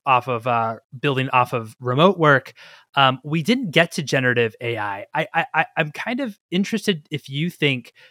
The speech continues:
that generative A I might be the next big,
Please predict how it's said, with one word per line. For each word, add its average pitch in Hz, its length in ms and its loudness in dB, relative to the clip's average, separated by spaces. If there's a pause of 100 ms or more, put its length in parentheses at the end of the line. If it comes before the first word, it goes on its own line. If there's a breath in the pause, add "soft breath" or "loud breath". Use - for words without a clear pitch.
(120)
that 139 240 6 (300)
generative 151 380 2
A 139 180 4
I 135 200 6
might 135 360 2
be 143 200 2
the 123 120 -2
next 127 540 -2 (180)
big, 123 460 0